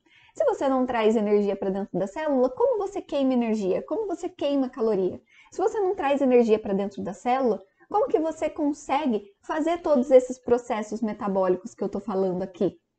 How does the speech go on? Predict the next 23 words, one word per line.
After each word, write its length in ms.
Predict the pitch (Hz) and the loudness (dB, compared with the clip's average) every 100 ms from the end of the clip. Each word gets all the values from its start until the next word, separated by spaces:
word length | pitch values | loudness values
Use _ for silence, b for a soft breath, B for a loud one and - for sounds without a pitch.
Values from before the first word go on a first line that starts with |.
| _ | _
né? 220 | 214 285 - B B 381 | 0 0 0 B B 0
Não 140 | 415 | 0
consegue. 680 | 480 415 - 320 339 226 - B B | 0 -2 0 2 2 0 -4 B B
Além 300 | 359 370 339 | -2 2 2
disso, 420 | 226 254 349 247 | 2 0 0 -2
pessoas 480 | 233 247 254 339 370 | 0 0 0 -4 -4
que 140 | - | -2
desenvolvem 680 | 220 262 247 208 233 349 330 | 0 2 2 4 2 2 0
resistência 680 | 262 226 220 - 214 214 190 | -2 -2 -4 -4 -6 -6 -8
à 40 | |
insulina 600 | 196 - 175 240 285 202 - _ _ - | -10 -6 -2 2 2 0 -4 _ _ 0
não 240 | 311 403 | 2 2
têm 240 | 285 302 | 2 4
energia 420 | 285 277 254 269 247 | 4 4 4 4 4
mesmo, 540 | 233 247 302 262 233 | 6 6 6 2 2
no 60 | 247 | 0
sentido 400 | 294 294 302 277 | 0 0 4 4
literal 560 | 294 - 330 254 302 | 4 2 4 6 6
da 80 | 302 | 4
coisa, 240 | 285 247 247 | 4 4 4
não 120 | 262 | 2
têm 120 | 269 | 2
energia 440 | 269 277 277 302 | 2 4 4 4